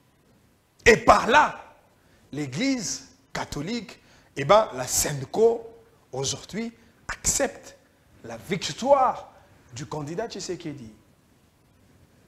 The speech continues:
Tshisekedi a gagné les élections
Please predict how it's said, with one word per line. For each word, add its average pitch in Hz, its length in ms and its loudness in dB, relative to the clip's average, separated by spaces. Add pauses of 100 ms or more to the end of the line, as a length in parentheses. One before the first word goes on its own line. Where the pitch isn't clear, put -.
(960)
Tshisekedi 339 760 8
a 359 180 10
gagné 277 400 10
les 214 300 6
élections 202 680 4